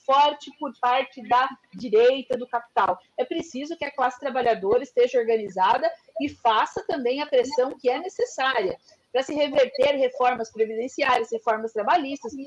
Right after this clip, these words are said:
Isso tem que ser uma bandeira de luta. Ah, o direito trabalhista, o direito previdenciário, não, não temos ilusão nenhuma que isso é revolucionário, mas isso faz a diferença entre a vida e a morte de uma pessoa. Então, essas bandeiras precisam estar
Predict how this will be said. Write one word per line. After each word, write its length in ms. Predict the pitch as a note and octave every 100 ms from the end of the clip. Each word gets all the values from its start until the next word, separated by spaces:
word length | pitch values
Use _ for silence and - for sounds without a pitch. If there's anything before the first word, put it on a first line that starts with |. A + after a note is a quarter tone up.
| -
Isso 140 | C4
tem 120 | - B3
que 60 |
ser 140 | - F3+
uma 140 | G#3
bandeira 560 | C#4 A4+ C#4 F4+ G4+ C4
de 120 | B3
luta. 400 | A#3 A3+ - D#3 - _ _ F#3+
Ah, 220 | A3 -
o 100 | G#3
direito 440 | G#3+ A3+ B3+ E4+ C4+
trabalhista, 540 | C4 B3+ B3 A#3 B3 A3
o 20 |
direito 180 | C4 -
previdenciário, 880 | D4 A#3+ A#3+ - G3+ A#3+ E4 G3+ E3 - _ -
não, 280 | C4+ F4 - -
não 240 | C#4+ D#4
temos 380 | E4+ G#4 G#4 E4+
ilusão 400 | D#4+ C#4+ C#4 F#4+
nenhuma 420 | G#4+ G4 G4+ F#4
que 220 | - C#4
isso 140 | C#4 A#3
é 20 |
revolucionário, 880 | A3+ A3 A3+ A3 A3 G3 F#3 E3+ E3 A#3+ -
mas 220 | D4+ C#4+
isso 160 | F#3 G3+
faz 220 | - C4
a 40 | D#4+
diferença 560 | E4 E4+ C#4 C4+ E4
entre 140 | E4+ F4+
a 100 | A3
vida 200 | B3+ D#4+
e 20 |
a 100 | E4+
morte 300 | B3 C#4 F4
de 60 |
uma 160 | D#4+ E4+
pessoa. 520 | G4 G4 - B3 G#3 - B3+ A#3 -
Então, 160 | G3 C4
essas 320 | C#4+ F4+ E4+ D4
bandeiras 540 | C#4+ A3+ A3+ D4+ F4
precisam 200 | - D#4
estar 400 | D4+ - C#4 D4